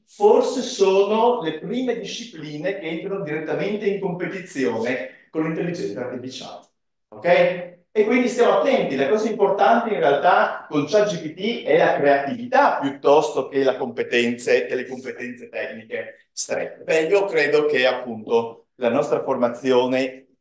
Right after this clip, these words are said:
da economisti con capacità di analisi dei dati vada esattamente in questa direzione, sia un giusto appunto mix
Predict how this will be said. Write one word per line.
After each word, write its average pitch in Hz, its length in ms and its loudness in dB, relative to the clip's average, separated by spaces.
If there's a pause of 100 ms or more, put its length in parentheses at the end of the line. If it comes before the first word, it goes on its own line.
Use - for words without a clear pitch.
da 127 220 4
economisti 147 1500 -4 (360)
con 143 400 -2
capacità 123 720 -4
di - 60 -8
analisi 117 320 -10
dei 143 120 -12
dati - 600 -12
vada 113 240 0
esattamente 113 580 -4
in 101 100 -12
questa - 220 -8
direzione, 101 580 -6
sia 107 200 -6
un 104 80 -8
giusto 117 320 -10
appunto 107 340 -10
mix - 480 -10